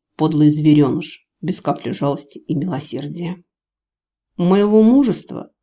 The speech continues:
достало на очень многие поступки, сын мой. Вам это известно лучше всех.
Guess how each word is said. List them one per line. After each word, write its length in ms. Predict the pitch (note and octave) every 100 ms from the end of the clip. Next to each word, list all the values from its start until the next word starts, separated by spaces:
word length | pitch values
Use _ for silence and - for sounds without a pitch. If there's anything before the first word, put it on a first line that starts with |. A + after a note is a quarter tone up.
| -
достало 560 | D#3 F3 F3 A#3+ A3+
на 160 | G#3+ A3
очень 360 | C4+ D4 - B2+
многие 380 | C#3 C3+ C#3+
поступки, 600 | - - C#3+ - - -
сын 320 | - - - D3+
мой. 360 | - - G3 _ _ _ _ _ -
Вам 260 | E3 E3
это 260 | E3 E3 D#3
известно 400 | D#3 D#3+ D#3 D3
лучше 320 | D3 D3 D3+
всех. 520 | D3 - C#3+ - -